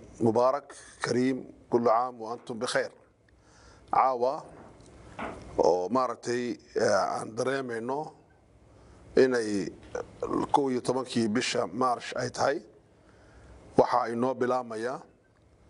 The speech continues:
bishii barakaysnayd ee Ramadaan,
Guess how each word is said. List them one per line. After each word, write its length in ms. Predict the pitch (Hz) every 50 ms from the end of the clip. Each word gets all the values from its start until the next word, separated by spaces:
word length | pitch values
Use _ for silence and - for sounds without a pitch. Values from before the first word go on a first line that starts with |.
| - - _ - - - - - -
bishii 340 | - 131 143 - - 143 135
barakaysnayd 760 | 120 113 117 113 - - 127 110 - - 131 131 131 127 123 - -
ee 120 | 120 120
Ramadaan, 480 | 113 127 120 107 107 113 127 131 143